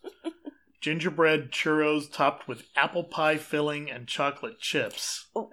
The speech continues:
Speaker 2: And
Speaker 1: well
Speaker 2: that's at Westward Ho, so that's, uh, at just a cart.
Speaker 1: Yeah, and the, and the little decorations that are, look like chocolate, look like little leaves too, which is really cute.
Speaker 2: Yeah, that's cool. They have
Speaker 1: Yeah.
Speaker 2: some fall colored leaves on
Speaker 1: Mm-hmm.
Speaker 2: top of it, and
Speaker 1: Mm-hmm.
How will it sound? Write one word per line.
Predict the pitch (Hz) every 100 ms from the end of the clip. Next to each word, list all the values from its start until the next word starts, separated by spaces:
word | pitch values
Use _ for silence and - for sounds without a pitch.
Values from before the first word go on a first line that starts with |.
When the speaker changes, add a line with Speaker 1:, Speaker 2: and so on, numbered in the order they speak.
| -
Speaker 2:
And | -
Speaker 1:
well | 254
Speaker 2:
that's | 156 -
at | 180 131
Westward | 147 151 - 139 120
Ho, | 151 151 107
so | - - 120
that's, | 131 151 - 160
uh, | 143 135 123
at | 135 131 - _ _ _ _
just | - 135
a | -
cart. | - 143 143 107 _ _ _ _ _ _ _ _ -
Speaker 1:
Yeah, | 202 226 220 208 -
and | 220 226 226
the, | 214 202 -
and | - 208
the | 202
little | 202 226
decorations | 233 214 208 202 202 202 202
that | 190
are, | 185
look | - 190 190
like | 175
chocolate, | - 208 185 190 - -
look | 180 185
like | 170 170
little | 175 151
leaves | 160 180 165 147 -
too, | - 196 160 131
which | 143 -
is | 160 156
really | 175 151
cute. | - - 170
Speaker 2:
Yeah, | 180
that's | 147 147
cool. | - 165 160 131
They | 127
have | 139
Speaker 1:
Yeah. | 180
Speaker 2:
some | 160 147 135 127
fall | - 143
colored | 135 143 139 120
leaves | 131 139 139 127
on | 135 131
Speaker 1:
Mm-hmm. |
Speaker 2:
top | 117 135 135
of | 135
it, | 139 139 131
and | 110 117
Speaker 1:
Mm-hmm. | 226